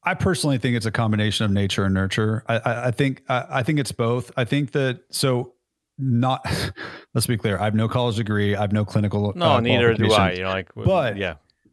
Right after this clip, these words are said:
Speaker 1: I, I personally believe that what we suffer from is a variant of obsessive compulsive disorder that's very specifically, we are obsessed with being able to predict how we feel.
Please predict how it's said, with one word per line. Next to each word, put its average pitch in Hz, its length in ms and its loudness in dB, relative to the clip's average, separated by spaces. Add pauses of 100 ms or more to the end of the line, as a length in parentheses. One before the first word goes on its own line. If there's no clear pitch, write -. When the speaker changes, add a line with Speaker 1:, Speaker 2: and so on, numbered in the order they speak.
(140)
Speaker 1:
I, 143 180 0
I 180 140 0
personally 208 520 0
believe 143 440 0
that 135 100 0
what 123 180 0
we 131 100 0
suffer 120 380 0
from 151 420 0
is 147 160 -2
a 123 60 0
variant 127 480 0
of 123 80 -4
obsessive 113 460 0
compulsive 113 420 0
disorder 156 640 -2 (580)
that's 139 200 2
very 131 340 0
specifically, 147 800 -2
we 135 220 0
are 156 100 0
obsessed 131 420 -2
with 123 120 -2
being 120 180 2
able 123 160 0
to 104 60 -6
predict 110 280 0
how 107 140 0
we 98 140 0
feel. - 360 -2